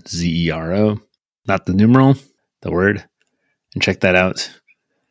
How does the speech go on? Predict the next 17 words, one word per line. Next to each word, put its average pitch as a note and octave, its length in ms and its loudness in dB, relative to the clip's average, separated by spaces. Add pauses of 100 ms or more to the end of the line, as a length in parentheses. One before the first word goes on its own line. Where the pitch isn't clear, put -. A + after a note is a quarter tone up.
(420)
Thank G#2 280 0
you E2+ 360 -2 (480)
for E2 560 -4 (320)
listening. G2+ 560 2
I, E2+ 220 0
I F#2+ 240 2 (140)
take - 460 -2 (320)
the A2+ 80 -10
fact G2+ 280 -2
that G2 220 0
you're F#2 200 0
listening F2+ 480 0
to - 140 -6
mean F#2 460 0
that - 180 -10
you F#2 200 -4
are F2 400 -8